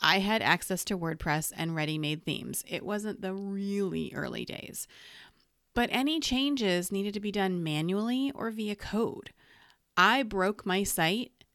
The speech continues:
many, many times. <laughs> There are also a lot more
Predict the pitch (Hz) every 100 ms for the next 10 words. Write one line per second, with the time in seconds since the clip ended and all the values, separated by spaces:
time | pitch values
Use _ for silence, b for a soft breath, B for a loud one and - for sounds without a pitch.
0 | - 170 165 185 208 247 254 - _ _
1 | _ _ _ 359 - 285 269 220 180 170
2 | 170 - _ _ - 175 - - 185 -
3 | - - - - _ _ B B B B
4 | B B - 269 277 214 453 - 453 311
5 | 269 - 233 226